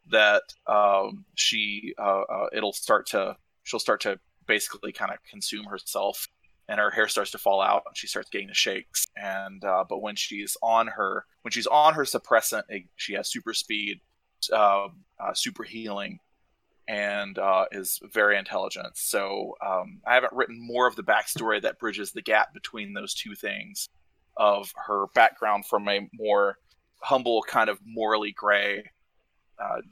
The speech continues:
drug-focused area, and is instead, and, and, and where, then she moved, uh, uh, where Drew's talking about, to the League of Dubious Heroism, into being more of a, uh, hero, help the underdog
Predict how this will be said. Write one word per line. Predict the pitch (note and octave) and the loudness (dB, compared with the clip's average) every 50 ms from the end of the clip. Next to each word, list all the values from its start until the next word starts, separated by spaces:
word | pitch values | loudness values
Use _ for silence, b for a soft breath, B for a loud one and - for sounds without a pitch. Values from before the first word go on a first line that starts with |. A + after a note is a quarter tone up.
| _ - | _ -6
drug-focused | - A#2+ A2+ A2 G#2+ G#2+ - - - A2+ G#2+ G2+ - G#2 G2 - - - - | 0 4 4 4 4 2 -4 -6 -4 -4 -4 -2 -4 -6 -6 -6 -8 -6 -6
area, | G#2+ G2 G2 G2 G2 F#2+ F#2+ G2 G#2 G#2+ - | -2 0 0 2 0 0 -2 -4 -6 -8 -10
and | A2 G#2 G2+ | -8 -8 -6
is | G2+ - | -6 -8
instead, | G2+ G2+ F#2+ F#2+ - - - - G#2+ G2 G2+ G2+ G2 G2 F#2+ G2 - _ _ _ _ _ _ _ _ _ _ _ _ _ _ - - _ _ - _ _ - - | -10 -12 -8 -6 -4 -4 -2 -2 -2 0 0 0 -2 -4 -6 -10 -14 _ _ _ _ _ _ _ _ _ _ _ _ _ _ -20 -20 _ _ -20 _ _ -4 -2
and, | D3 C#3+ C#3+ C#3 | 2 2 2 4
and, | C3 C3+ C#3 C3 A2+ - | 4 2 2 2 0 0
and | A#2+ A#2+ A#2 A2+ G#2+ G2 _ _ | 0 0 0 -4 -8 -14 _ _
where, | - A#2+ A#2+ A#2 - - | -2 0 0 0 2 0
then | A#2+ A#2 A#2 | -2 -2 0
she | - - A#2+ A2+ A2 | 0 -2 -2 -2 -4
moved, | G2+ A2 A2+ A2 A2 G#2+ G2 - - G2 _ _ - | -6 -8 -6 -6 -6 -6 -8 -10 -16 -18 _ _ -6
uh, | G#2 G2 F#2+ F#2+ G2 - - G2 F#2+ F#2+ _ _ _ - | -4 -2 -2 -2 -2 -6 -10 -14 -20 _ _ _ _ -10
uh, | - G2+ G2+ F2+ - - - - - - | -6 -4 -4 -4 -4 -8 -14 -18 -12 -6
where | A#2 A2 G#2 | -4 -4 -4
Drew's | - - A2+ G#2+ - - | -4 -4 -4 -4 -2 2
talking | - G#2 G2 - - - G2+ | 4 4 4 4 0 -10 -8
about, | F#2 - G2+ F#2+ G2 G2 - - | -2 2 4 4 4 4 2 -4
to | - | -6
the | G2+ G#2 G2+ F#2+ | -4 -2 -2 0
League | G#2 A2 G#2 G#2 | 0 -2 -2 -2
of | G2+ - | -4 -2
Dubious | A#2 A2 G2 G#2 G2+ - | -4 -2 -2 -2 -4 -2
Heroism, | - G#2 G2+ G2+ G2+ G2+ G2 G2+ F#2+ F#2+ G2+ _ b b b _ _ - | 0 0 0 0 0 -4 -4 -6 -8 -10 -10 _ b b b _ _ -6
into | A#2+ A#2+ A#2 A2 - - A2+ G#2+ | -4 -4 -2 -2 -4 -4 -4 -4
being | G2+ A#2+ A2 G#2 G2+ G2+ G2+ G2+ G2 | -4 -2 -2 -2 -2 -6 -10 -12 -10
more | G#2 G2 G2 G2+ | -6 -2 0 0
of | G2+ F#2 | 0 0
a, | G2 F#2+ F#2+ F#2+ G2 G2 - _ _ _ _ _ _ _ _ _ - | -2 -4 -2 -4 -4 -8 -10 _ _ _ _ _ _ _ _ _ -2
uh, | - G2+ F#2+ F#2+ | 2 4 4 4
hero, | F#2 - - B2 A2 A2 G#2 G2+ G2 G2 G2 F#2+ _ _ _ _ | 2 0 0 2 4 4 4 2 0 -4 -10 -14 _ _ _ _
help | - - A#2 A2 - - | -2 0 0 0 0 0
the | A2+ G#2 | -4 -4
underdog | G2+ G2 G2+ F#2+ G#2+ G2 G2 G2 F#2+ | -4 -4 -2 0 2 2 4 2 2